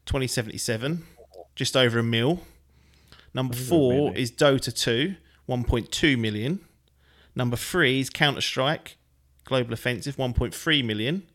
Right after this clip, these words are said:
Speaker 1: Number two, Lost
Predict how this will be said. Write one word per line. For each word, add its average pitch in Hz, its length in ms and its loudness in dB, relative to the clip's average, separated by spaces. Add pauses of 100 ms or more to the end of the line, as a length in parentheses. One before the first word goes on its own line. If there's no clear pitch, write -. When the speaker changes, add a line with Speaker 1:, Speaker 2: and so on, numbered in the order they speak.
(1000)
Speaker 1:
Number 127 240 -2
two, 185 640 2 (680)
Lost 180 460 4